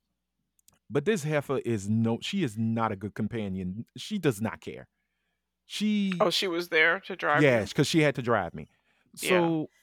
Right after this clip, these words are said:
Speaker 1: this woman, I'm not gonna say any other thing but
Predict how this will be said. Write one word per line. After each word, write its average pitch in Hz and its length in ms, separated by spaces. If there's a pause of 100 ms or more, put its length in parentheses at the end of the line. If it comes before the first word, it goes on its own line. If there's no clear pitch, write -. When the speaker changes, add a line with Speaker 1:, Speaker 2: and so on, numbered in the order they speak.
(140)
Speaker 1:
this 262 460
woman, 104 440 (260)
I'm 190 160
not 127 180
gonna 98 140
say 98 300
any 92 200
other 92 220
thing 98 280
but 92 200